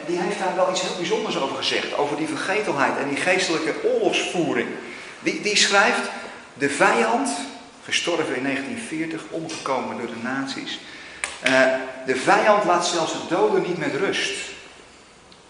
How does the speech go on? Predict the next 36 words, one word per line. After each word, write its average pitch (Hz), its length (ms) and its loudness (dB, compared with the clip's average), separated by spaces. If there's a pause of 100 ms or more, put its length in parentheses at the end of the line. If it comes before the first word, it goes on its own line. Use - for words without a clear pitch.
(1120)
De 110 80 -8
vijand 175 400 0
laat 139 160 -4
zelfs 131 220 0
de 101 120 -8
doden 151 280 0
niet 135 200 -6
met 117 80 -6
rust. 131 200 -6
En 131 60 -6
hoe 127 100 -4
werkt 160 200 2
dat 143 120 -4 (100)
in - 60 -8
de 135 60 -8
praktijk 170 540 -6
dan? 131 180 -4 (520)
De 123 100 -4
nazi's 156 460 4
pakten 143 340 2
mensen 143 340 0
hun 135 400 -2
naam 139 380 0
af, 110 240 0
hun 123 260 -6
identiteit 131 680 -2
af. - 320 -8 (300)
Maar 120 120 0
ook 143 160 4
hun 139 200 2
herinnering 123 580 0
af. 101 100 -4 (200)
Je 113 80 -6
werd 120 120 -2
een 123 160 -6
nummer. 151 260 0